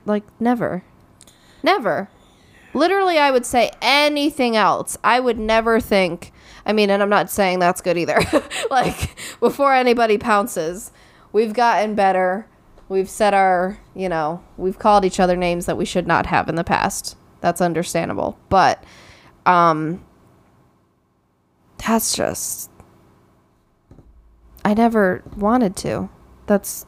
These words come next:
not something I would even think to. So that right there shows you the difference of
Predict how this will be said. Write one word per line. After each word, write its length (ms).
not 200
something 320
I 80
would 120
even 200
think 280
to. 260
So 520
that 200
right 200
there 500
shows 380
you 80
the 100
difference 560
of 600